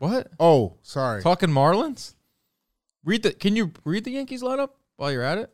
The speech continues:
Speaker 2: Yes, let's go ahead and read the Yankees lineup. So we have, um, we got somebody back, which is great.
Speaker 1: Mm.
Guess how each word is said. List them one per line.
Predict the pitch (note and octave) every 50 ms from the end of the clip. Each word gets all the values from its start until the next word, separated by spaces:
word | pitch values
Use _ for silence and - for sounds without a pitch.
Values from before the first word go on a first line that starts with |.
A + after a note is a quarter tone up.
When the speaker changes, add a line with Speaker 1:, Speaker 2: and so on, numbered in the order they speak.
| _ _
Speaker 2:
Yes, | - E3+ D#3 - - - - -
let's | D3 D#3 D#3+ D3
go | D3+ F#3+ G3
ahead | G3 G3 G3+ F3+
and | E3+ D3+
read | D#3 D#3 D3
the | D3
Yankees | C#3 B2+ B2+ A#2+ A#2+ A#2 G2
lineup. | G#2 F#2 D#2+ E2 D#2 D2+ C#2+ - _ _ _
So | - - B2+
we | A#2 A#2+ C#3+ D3+ D#3+
have, | F3 E3+ E3+ E3+ E3 D#3 C#3+ D#3+
um, | D#3 D3+ D3 D3 C#3+ C#3 C#3 C3+ C3+ C3 C3 C3 B2+ B2 A#2 A2 - _ _ _ _ _ _ - - _ _ _ _ _ - - - - - - - - - - - - - _ _ _ _ _ _ _ _ _
we | - D#3+
got | F#3+ A3 G#3
somebody | A#3 A#3 A#3 B3 A#3+ A#3+ A#3
back, | F3+ D#3 F3 F3 F#3+ A3+ B3 - - - - - -
which | D3 D#3+ C#3
is | E3 D#3 B2+ G#2+
great. | - - D3 D#3+ E3+ F#3+ B3 - -
Speaker 1:
Mm. | C3 A#2+ A2+ G#2 F2+ D2